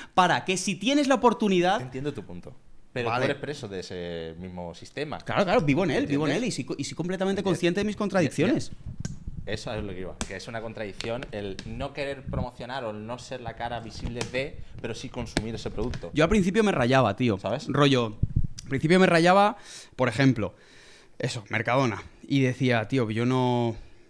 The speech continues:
Speaker 2: Ah, o sea, ¿lo has pensado el decir, "No voy a comprar en Mercadona"?
Speaker 1: No, pensaba, rollo, "Tío, y si, uf, me graban un vídeo como en Mercadona, no sé qué, con los pro-,
Speaker 2: Hostia.
Speaker 1: con los problemas que tienen con los trabajadores", tal? Y es como, tío, o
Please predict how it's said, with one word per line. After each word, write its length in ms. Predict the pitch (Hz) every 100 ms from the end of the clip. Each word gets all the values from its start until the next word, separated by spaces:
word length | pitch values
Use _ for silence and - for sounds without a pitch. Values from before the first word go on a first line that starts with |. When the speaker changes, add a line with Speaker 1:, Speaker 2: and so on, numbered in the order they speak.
| -
Speaker 2:
Ah, 120 | 196
o 80 | 143
sea, 120 | 143
¿lo 120 | 135
has 80 | 147
pensado 300 | 208 180 202
el 40 |
decir, 320 | 165 147 135 123
"No 180 | 117 131
voy 120 | 147
a 180 | 143 127
comprar 280 | 127 131
en 40 | 127
Mercadona"? 440 | 123 120 135 214
Speaker 1:
No, 240 | 156 180 185
pensaba, 500 | 147 131 160 143 113
rollo, 300 | 123 123 113
"Tío, 200 | 131 147
y 40 |
si, 300 | 123 - 120
uf, 320 | 117 - - 123
me 80 |
graban 240 | 120 127 135
un 140 | 135
vídeo 400 | 131 151 143 131
como 180 | 127 131
en 60 | 123
Mercadona, 800 | 120 - 117 120 156 143 135 131
no 120 | 123
sé 180 | - 110
qué, 200 | 135 143
con 120 | 127
los 100 | 120
pro-, 120 | 131
Speaker 2:
Hostia. 100 | 117
Speaker 1:
con 80 | 135
los 80 | 127
problemas 360 | 127 131 143
que 120 | - 120
tienen 320 | 143 147 135
con 120 | 131
los 120 | 123
trabajadores", 640 | - 123 117 117 131 147 127
tal? 80 | 156
Y 40 |
es 40 |
como, 220 | - 123 107
tío, 220 | 170
o 40 | 156